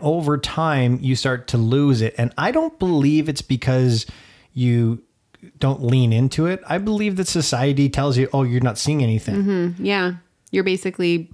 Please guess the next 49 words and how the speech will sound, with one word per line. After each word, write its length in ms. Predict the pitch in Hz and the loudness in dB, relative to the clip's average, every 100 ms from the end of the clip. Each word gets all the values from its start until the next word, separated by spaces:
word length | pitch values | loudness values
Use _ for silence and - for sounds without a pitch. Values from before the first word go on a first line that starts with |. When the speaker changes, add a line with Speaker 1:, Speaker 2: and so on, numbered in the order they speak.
| - | -12
Speaker 2:
been 320 | 160 165 165 | -6 -2 0
like, 240 | 160 156 | 0 -2
"Oh, 60 | 170 | -2
that's 180 | 156 156 | -4 -2
your 80 | |
imagination." 920 | 156 143 147 147 147 151 - 135 151 156 _ _ _ _ _ | -2 0 0 0 0 0 -4 -6 -6 -8 _ _ _ _ _
Speaker 1:
Yeah. 340 | 190 247 165 95 | 0 0 0 0
Speaker 2:
Like, 280 | 156 151 | -2 -4
you, 120 | - 156 | -4 -2
you're 200 | 156 151 | -2 -2
fine. 420 | 151 139 131 143 - | -4 -6 -6 -10 -8
Yeah, 200 | 156 147 | -4 -2
I 100 | 143 | 0
know. 180 | 147 | -2
It's 100 | 139 160 | 0 0
Speaker 1:
What 80 | |
a 40 | 240 | 0
Speaker 2:
crazy. 120 | 147 | 0
Speaker 1:
cool, 380 | 151 175 185 151 | 2 4 4 2
what 160 | 147 | -2
a 60 | 196 | -2
cool 340 | - - 135 170 | -6 -6 -4 -4
story. 380 | - 113 135 | -2 0 2
What 140 | 110 127 | 0 0
a 40 | |
cool 220 | - 135 | -4 -2
little 160 | 135 123 | 0 -2
gift. 340 | 104 113 113 | -2 -4 -4
Speaker 2:
I 80 | 175 | -2
know. 240 | 160 151 147 - _ - - - _ | -2 -2 -6 -12 _ -20 -20 -20 _
Speaker 1:
Okay, 260 | 135 151 117 | -4 -2 -2
so 280 | - 135 - | 0 -2 -2
I've 200 | 143 156 | -4 -4
got, 340 | 147 143 135 - | -2 -2 -2 -8
I've 220 | 131 139 135 | -6 -4 0
got 200 | 127 120 | -2 0
one 180 | 113 | 0
here. 480 | 113 107 92 110 185 - _ | 2 2 2 0 -2 -6 _
This 220 | - 127 139 | -6 -4 -2
is 80 | |
a 40 | 127 | -2
short 300 | - 117 113 | 0 -2 -2
one, 180 | 110 131 | -2 -2
so 200 | 120 110 | -2 -2
Speaker 2:
Okay. 200 | 110 - - - _ | -2 -8 -20 -20 _
Speaker 1:
and 100 | 123 | -4
then 220 | 113 113 117 131 139 | -2 -2 -4 -10 -10
prepare 300 | - - 120 | -12 -4 -2
yourself 480 | 117 - 117 - | 0 0 -2 -4